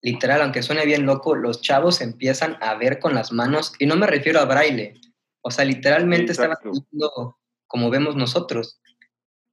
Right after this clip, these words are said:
Speaker 1: Pero lo que se hace bien curioso e interesante en el documental es que hacen el comentario de que a los chavitos como que ya no les gustó esa onda porque no les gustaba lo que empezaban a ver.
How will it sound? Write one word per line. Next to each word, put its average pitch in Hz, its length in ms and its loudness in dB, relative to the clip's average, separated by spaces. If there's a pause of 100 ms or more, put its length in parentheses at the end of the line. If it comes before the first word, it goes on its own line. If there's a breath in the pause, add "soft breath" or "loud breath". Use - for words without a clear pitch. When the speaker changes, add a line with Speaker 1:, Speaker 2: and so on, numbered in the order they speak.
(380)
Speaker 1:
Pero 170 160 4
lo 170 100 4
que 170 80 -2
se 156 80 2
hace 185 160 2
bien 185 200 2
curioso 170 640 2
e 127 100 -4
interesante 127 600 -2
en 156 60 0
el 131 60 0
documental 120 580 -2
es 135 160 -4
que 143 420 -2 (220)
hacen 139 280 0
el 131 120 -2
comentario 127 760 -2 (640)
de 123 200 -4
que 123 180 0
a 120 40 2
los 123 200 -2
chavitos 139 460 -2
como 120 240 -2
que 127 100 -2
ya 127 100 2
no 160 120 -2
les 117 200 0
gustó 110 300 -4
esa 139 260 0
onda 143 520 -2 (220)
porque 113 540 -4
no 123 140 0
les 151 180 0
gustaba 135 360 2
lo 123 120 -4
que - 100 -10
empezaban 123 480 0
a 98 100 -6
ver. 117 260 -4